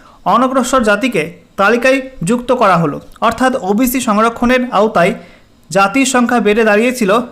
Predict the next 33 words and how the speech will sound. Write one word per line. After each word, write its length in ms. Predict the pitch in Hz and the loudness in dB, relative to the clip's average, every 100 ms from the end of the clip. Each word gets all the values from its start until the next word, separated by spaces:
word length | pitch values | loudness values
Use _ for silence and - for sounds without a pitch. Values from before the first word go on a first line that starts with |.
| - | -10
একশো 280 | - 185 269 | -8 -4 -4
চল্লিশটি। 680 | 247 220 214 208 - - - _ - | 0 0 0 -2 -6 -12 -14 _ -8
সেই 240 | - 254 | 0 0
বিজ্ঞপ্তিতেই 720 | 233 240 202 240 262 220 180 208 - - - - - _ | 2 0 0 0 0 0 -2 -2 -12 -20 -20 -20 -20 _
স্থগিতাদেশ 580 | - 233 247 262 262 262 | -6 -2 0 0 0 0
দিল 220 | 240 220 | 0 0
কলকাতা 560 | 247 233 233 247 240 262 | 0 0 0 0 0 0
হাইকোর্ট। 500 | 196 180 175 131 - - - - - _ _ _ _ _ _ - | 0 -2 -4 -10 -14 -20 -20 -20 -20 _ _ _ _ _ _ -2
তো 100 | 214 | 0
বন্ধুরা, 300 | 240 269 254 | 2 2 2
আশা 180 | 233 | 0
করি 160 | 247 254 | 0 2
তোমরা 220 | 254 247 | 2 0
বুঝতে 340 | 220 208 208 247 | 0 -2 -2 0
পারলে 340 | 233 208 262 | 2 2 0
যে 140 | 254 | 0
ওবিসি 420 | 214 196 240 240 254 | 0 0 -2 -4 -2
কেসটা 340 | 240 226 240 | -2 -2 -2
কিন্তু 260 | 233 240 254 | 0 0 0
আরও 300 | 175 208 233 | 2 2 2
জটিল 300 | 202 214 214 | 0 -2 0
হয়ে 200 | 190 160 | 0 2
গেল। 200 | 135 - | 0 -2
ওবিসির 640 | 165 202 240 254 262 262 - - _ - - - | -4 -2 -2 -2 -2 -6 -14 -20 _ -20 -20 -4
যে 260 | 208 202 | 0 0
সার্ভে 360 | - 196 220 254 | 0 0 2 2
করা 240 | 247 226 | 2 2
হয়েছিল 300 | 220 226 240 | 2 0 0
রাজ্য 220 | 240 196 | 0 0
সরকারের 320 | 208 214 208 226 | -2 -2 0 0
তরফ 280 | 208 208 | 0 0
থেকে, 160 | 220 233 | -2 -4
সেখানে 440 | 226 208 220 254 | -2 -2 0 -2